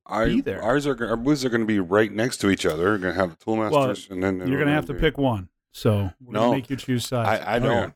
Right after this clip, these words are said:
Speaker 3: yeah.
Speaker 1: I'm, I'm bi-,
Speaker 2: There'll be none
Speaker 1: I'm
Speaker 2: of this
Speaker 1: bi-boothal.
Speaker 2: shifty,
Speaker 1: I'm
Speaker 2: there'll be
Speaker 1: bi-boothal. How does that work?
Speaker 3: Bi-boothal.
Speaker 2: There'll be
Speaker 1: Bi-boothal.
Speaker 2: nothing, none of this shifty vagrinism <laughs> between. <laughs>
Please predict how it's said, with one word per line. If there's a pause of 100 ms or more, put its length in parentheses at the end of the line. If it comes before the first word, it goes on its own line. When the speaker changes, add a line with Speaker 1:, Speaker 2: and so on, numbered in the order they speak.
Speaker 3:
yeah.
Speaker 1:
I'm, (460)
I'm
bi-,
Speaker 2:
There'll
be
none
Speaker 1:
I'm
Speaker 2:
of
this
Speaker 1:
bi-boothal.
Speaker 2:
shifty,
Speaker 1:
I'm
Speaker 2:
there'll
be
Speaker 1:
bi-boothal.
How
does
that
work?
Speaker 3:
Bi-boothal. (460)
Speaker 2:
There'll
be
Speaker 1:
Bi-boothal. (140)
Speaker 2:
nothing,
none
of
this
shifty
vagrinism
<laughs>
between.
<laughs>